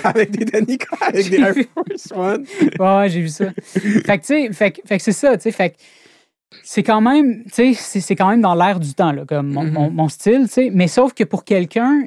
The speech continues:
Speaker 2: qui est, tu sais, de, mettons, euh, tu sais, comme vingt-cinq, de, entre vingt-cinq et quarante ans, qui a comme arrêté, tu sais, qui s'est comme déconnecté un peu, mais qui reste encore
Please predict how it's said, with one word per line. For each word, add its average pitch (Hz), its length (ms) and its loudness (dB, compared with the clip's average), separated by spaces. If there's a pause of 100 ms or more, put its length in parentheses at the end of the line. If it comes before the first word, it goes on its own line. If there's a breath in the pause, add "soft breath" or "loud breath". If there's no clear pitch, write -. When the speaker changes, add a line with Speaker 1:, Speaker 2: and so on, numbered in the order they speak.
(140)
Speaker 2:
qui 175 320 -2
est, 165 100 -4
tu - 120 -20
sais, 226 40 0
de, 170 160 2
mettons, 196 540 -2 (600)
euh, 156 420 -2
tu 156 80 -12
sais, 185 140 -8
comme 165 380 -4 (560)
vingt-cinq, 190 720 0 (540)
de, 170 140 2 (120)
entre 185 240 0
vingt-cinq 208 580 2
et 175 80 2
quarante 165 440 0
ans, 196 180 0 (400 soft breath)
qui 180 120 2
a 165 60 4
comme 175 220 2
arrêté, 170 480 -2
tu - 80 -12
sais, 214 60 -2
qui - 100 -16
s'est 175 100 -2
comme 226 200 2
déconnecté 190 500 2
un 202 120 0
peu, 226 200 0
mais 220 140 -2
qui - 180 -6
reste 196 240 -2
encore 196 420 2